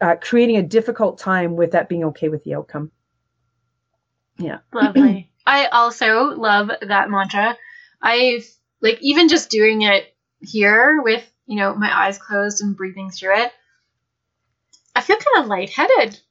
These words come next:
Speaker 2: afterwards, you know, like, lighter and, I don't know, calmer as well. Yeah.
Speaker 1: I've, uh, a number of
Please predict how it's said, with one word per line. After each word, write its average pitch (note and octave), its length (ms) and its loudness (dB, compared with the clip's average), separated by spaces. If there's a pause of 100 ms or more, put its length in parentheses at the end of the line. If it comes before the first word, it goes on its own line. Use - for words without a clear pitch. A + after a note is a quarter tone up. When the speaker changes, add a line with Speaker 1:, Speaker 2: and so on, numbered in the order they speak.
(220)
Speaker 2:
afterwards, G#3+ 720 -2
you A3+ 80 -4
know, G#3+ 200 2
like, D4 360 0 (340)
lighter C4 800 4
and, G3 480 -4 (1700)
I G3+ 180 2
don't A3 100 0
know, G3+ 200 0
calmer B3+ 800 2
as A3 160 -12
well. B3+ 440 2 (720)
Yeah. G3 240 -4 (1400)
Speaker 1:
I've, A#3+ 340 2
uh, G#3+ 360 4
a F#3+ 80 0
number A3 240 2
of - 260 -12